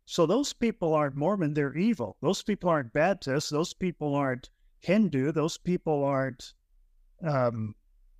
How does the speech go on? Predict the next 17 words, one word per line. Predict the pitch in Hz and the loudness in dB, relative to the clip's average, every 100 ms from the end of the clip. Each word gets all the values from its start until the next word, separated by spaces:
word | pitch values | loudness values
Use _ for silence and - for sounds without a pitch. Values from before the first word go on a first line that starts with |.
| _ _ _ _ _ _ _ | _ _ _ _ _ _ _
Islamic. | 185 160 123 151 220 156 185 _ _ _ _ _ _ _ - | 0 0 2 2 4 2 0 _ _ _ _ _ _ _ -4
They | 165 170 | 2 2
are | 143 143 | 2 0
evil | 185 202 190 190 | 0 2 2 2
people | 147 220 220 - 143 139 143 - | 0 0 0 0 -2 0 -4 -8
using | 143 139 196 190 180 | -6 0 0 2 2
religion | 151 143 156 160 120 120 120 - _ _ _ | 2 2 2 0 0 -2 -4 -10 _ _ _
to | 147 | -2
get | 143 151 - | 2 2 0
power | 170 175 180 170 - | -4 0 0 0 0
over | 165 143 143 - | -2 0 -2 -2
other | 147 143 139 | -2 0 -4
people | - 143 - _ _ - | -2 -2 -2 _ _ -6
and | 151 123 | -2 -2
hiding | 139 160 156 147 | 0 2 2 2
behind | 131 120 135 131 | 0 0 0 0
religion. | 120 117 120 107 - | 0 -2 -2 -4 -8